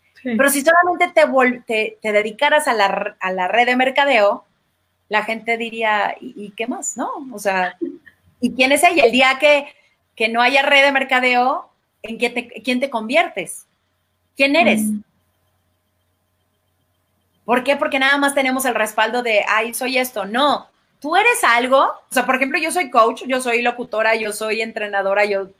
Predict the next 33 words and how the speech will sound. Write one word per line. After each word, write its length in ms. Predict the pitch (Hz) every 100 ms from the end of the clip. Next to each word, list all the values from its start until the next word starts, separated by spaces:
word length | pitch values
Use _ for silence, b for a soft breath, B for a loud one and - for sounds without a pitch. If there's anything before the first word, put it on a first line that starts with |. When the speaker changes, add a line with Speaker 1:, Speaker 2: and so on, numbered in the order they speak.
| _ _ -
Speaker 2:
eh, 320 | 165 175 170 _ -
soy 140 | 208
conferencista 920 | 226 226 240 247 269 262 226 208 285 _ _ _ _ _
y 140 | 320
tengo 260 | 330 359 440
mi 100 | 381
negocio 500 | 247 202 277 - 214
de, 220 | 196 196
de, 520 | 180 175 170 156 - -
de 100 | 175
red 240 | 196 202
de, 120 | 196
de 160 | 190 185
mercadeo. 540 | 180 190 208 233 170 - _ _ _ _
Speaker 1:
Ujú. 480 | 247 226 233 247 240 - _ _ _ _ _ _ _ _ _ _
Speaker 2:
Y 120 | 269 285
no 240 | 302 311
ando 300 | 320 311 330
con 220 | 320 277
todo 340 | 311 311 330 320
mundo 280 | 320 294
a 140 | 262 262
quien 160 | 262
le 80 | 233
doy 160 | 240 247
conferencias 600 | 277 285 294 262 262 294
queriéndolo 520 | 302 254 262 262 262
meter 300 | 240 - 240
a 60 | 233
mi 100 | 226
red 160 | 220
de 80 | 214
mercadeo. 560 | 214 214 240 254 240